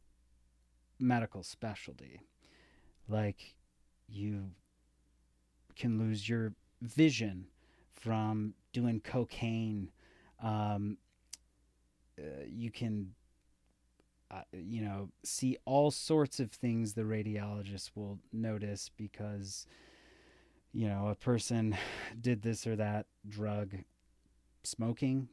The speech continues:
nicotine, like, lung problems, right? There, there really isn't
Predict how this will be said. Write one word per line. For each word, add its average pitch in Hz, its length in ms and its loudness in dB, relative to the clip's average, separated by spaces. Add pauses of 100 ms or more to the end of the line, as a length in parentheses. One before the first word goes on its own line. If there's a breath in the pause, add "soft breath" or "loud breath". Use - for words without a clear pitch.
nicotine, 135 720 2 (400 soft breath)
like, 101 260 -2 (380)
lung 123 260 4
problems, 139 800 4 (140)
right? 110 320 -4
There, 127 280 0
there 139 280 2
really 185 400 8
isn't 143 360 4